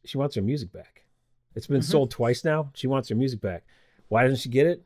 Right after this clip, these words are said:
Speaker 1: She doesn't have any money. Not, not that kind of money, okay? And because she gave away her music, but she also gave away her fans. Now, let's think about if Taylor was around Reward Music. So Taylor has, uh, last time it looked like seventy some million people, okay?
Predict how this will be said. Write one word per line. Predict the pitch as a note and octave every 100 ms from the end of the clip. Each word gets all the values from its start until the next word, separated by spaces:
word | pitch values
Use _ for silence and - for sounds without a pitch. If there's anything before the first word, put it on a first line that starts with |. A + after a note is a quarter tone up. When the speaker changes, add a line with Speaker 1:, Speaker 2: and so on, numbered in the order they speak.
| _ _ _
Speaker 1:
She | -
doesn't | A2+
have | A#2
any | G#2+
money. | B2+ B2+ F2+ _ _
Not, | G#2+ A#2
not | B2+ A#2+
that | D#3 D#3
kind | A#2+
of | G#2
money, | G#2 A#2 C3+ _ _ -
okay? | G#2 A2 A#2 -
And | B2+ C3
because | C3+ B2 B2
she | A2
gave | A#2 C3+
away | E3 E3+
her |
music, | C#3 B2+ C3+
but | A#2
she | -
also | D3 C#3+
gave | C#3+ B2
away | B2
her | A2
fans. | - B2 G#2+ - - _ _ _
Now, | B2 B2+
let's | D#3+ F3
think | G#3 G3
about | D#3+ D3
if | B2+
Taylor | - C#3+ C3
was | A#2+ A#2
around | A#2 A2+
Reward | A#2 G#2 G2+ G#2+
Music. | E3 F#2+ - _ _ _ _ _
So | - D3+
Taylor | D3 F3 F#3
has, | D#3+ D3 C3+ - -
uh, | - C#3+ C#3+
last | C#3 C#3 -
time | C3+
it |
looked | B2
like | A#2
seventy | - C3+ B2+ B2
some | - B2 A#2+
million | A#2 A2
people, | G#2 A2 F#2+ E2+ -
okay? | G#2+ A#2+ A2